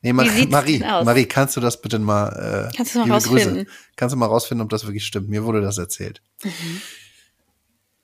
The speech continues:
Speaker 1: So viel dazu. Meine Oma, meine Oma aus Chile,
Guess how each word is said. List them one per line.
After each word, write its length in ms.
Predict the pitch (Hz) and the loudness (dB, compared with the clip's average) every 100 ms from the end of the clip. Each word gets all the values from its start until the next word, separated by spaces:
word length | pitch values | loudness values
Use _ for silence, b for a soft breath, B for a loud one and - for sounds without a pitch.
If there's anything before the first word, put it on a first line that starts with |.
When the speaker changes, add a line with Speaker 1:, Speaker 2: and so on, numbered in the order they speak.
| _ | _
Speaker 1:
So 180 | 127 | -4
viel 180 | 113 131 | 0 0
dazu. 280 | 101 95 107 | 0 -2 0
Meine 300 | 104 156 160 | 2 4 4
Oma, 460 | 156 196 117 107 151 | 4 4 6 4 2
meine 180 | 123 95 | 0 -4
Oma 220 | - 127 | -2 -2
aus 180 | 85 - | -2 -2
Chile, 420 | - 131 107 123 | -4 -2 -2 -2